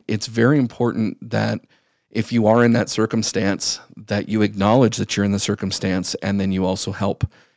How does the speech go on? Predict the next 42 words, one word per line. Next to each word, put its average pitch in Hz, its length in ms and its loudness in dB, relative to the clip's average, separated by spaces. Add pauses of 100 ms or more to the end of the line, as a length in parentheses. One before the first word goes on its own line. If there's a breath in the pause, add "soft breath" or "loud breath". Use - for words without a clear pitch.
(120 soft breath)
yourself 101 400 -2
to - 100 -12
get 107 100 -6
out 98 200 0
of 92 100 -2
it. 85 140 -6 (340 loud breath)
But 110 100 4
I 107 80 6
would 117 120 2
venture 113 260 0
to 107 60 -2
guess 95 240 -4
that 101 100 -4
a - 20 -2
lot 98 280 2
of 107 80 -4
times 90 460 -4
men 104 460 -2 (560 loud breath)
don't - 300 -2
plan, 117 460 2
they 113 100 2
just - 300 -4
do 107 280 2 (180)
because 107 420 -2
of 101 80 -4
how 101 180 -4
simple 98 380 -4
that - 140 -6
we - 180 -6
are. - 200 -8 (300 loud breath)
And 101 400 0
it's, - 440 -4
"Well, - 160 -2
I 104 120 0
don't 107 160 -4
like 104 180 -10
that. 107 200 -6
There's 110 160 -6
fire, 107 340 2
I 110 80 0
need 110 180 -4
run," 104 320 -4